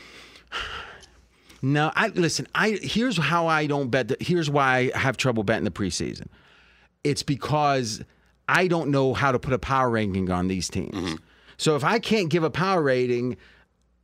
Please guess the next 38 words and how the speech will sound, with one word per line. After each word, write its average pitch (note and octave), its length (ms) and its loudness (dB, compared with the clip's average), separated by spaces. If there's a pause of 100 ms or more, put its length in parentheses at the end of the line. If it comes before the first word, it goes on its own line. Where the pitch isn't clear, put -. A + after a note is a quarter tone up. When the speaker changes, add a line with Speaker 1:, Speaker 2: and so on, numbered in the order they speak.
(720)
Speaker 1:
I D#3+ 100 4
don't F#3 160 2
know E3 120 4
how D#3+ 240 2
to D#3 80 4
even C#3+ 240 2
start, G#3+ 500 -2 (200)
right? D3+ 340 2
Because C#3+ 280 2
it's C#3 140 -4
like, C#3 240 0 (240)
well, D3 180 4
it's D#3 140 -2
gone D3+ 240 4
up F3 180 0
by F3 180 4
three G3 260 0
points. D#3+ 460 0
You B2 80 2
know, C3 80 4
it A#2+ 80 0
got D3 200 2
bet F3 180 2
up. E3 200 2
It's B2 140 -4
like, B2 180 0
okay, C#3+ 420 -2
but, C3 240 -2 (480)
like, C#3 180 0 (100)
I D#3+ 100 4
don't E3+ 160 2
know. G3+ 180 2
It D#3 100 -2
could, F3+ 160 0 (140)
like, F3 160 2
the, E3 240 2 (100)
the D#3+ 400 -4
Ra-, G3 260 2